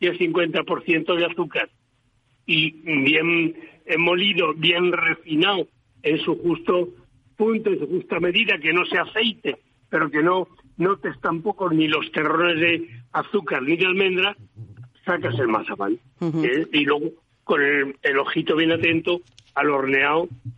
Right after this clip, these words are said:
Speaker 1: eh, que lo deje en su punto exacto. Y de el mazapán, ¿eh? Como tú muy bien has dicho,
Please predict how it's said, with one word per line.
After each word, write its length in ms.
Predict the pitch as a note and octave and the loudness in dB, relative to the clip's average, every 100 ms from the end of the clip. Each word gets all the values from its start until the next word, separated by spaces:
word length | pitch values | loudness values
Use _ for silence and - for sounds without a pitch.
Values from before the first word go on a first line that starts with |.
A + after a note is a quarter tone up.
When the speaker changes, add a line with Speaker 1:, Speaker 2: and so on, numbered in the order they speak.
| - | -18
Speaker 1:
eh, 160 | - - _ | -18 -20 _
que 120 | - | -2
lo 160 | D3 C#3 | 0 2
deje 560 | D3 - E3 F3 - - | 0 2 0 -2 -6 -6
en 160 | - - | -2 -2
su 120 | D#3+ | -2
punto 300 | - E3 D3+ | 0 0 0
exacto. 440 | C#3 B2 A#2+ _ G#2 - - - - - _ | -2 -2 -4 _ -8 -8 -18 -20 -20 -20 _
Y 320 | - C4 B3+ - | 2 2 0 -6
de 460 | F#3 E3 F#3 A#3 - _ _ | -8 0 2 0 -4 _ _
el 220 | - G3 F3+ | -2 0 2
mazapán, 840 | G3 A#3 F#3 E3+ A3 F3 G3+ B3 - | 0 0 -2 0 2 2 0 -2 0
¿eh? 300 | D3+ G3 G3 | 2 0 0
Como 240 | E3 D3+ | 0 0
tú 140 | D3 F#3 | 2 2
muy 300 | F#3+ F3+ F3+ | 4 4 2
bien 520 | F3 E3 E3 D#3+ D3+ - | 2 0 2 0 -2 -2
has 180 | D#3 | -2
dicho, 380 | D#3+ F#3 - D#3+ | 0 -2 -2 -2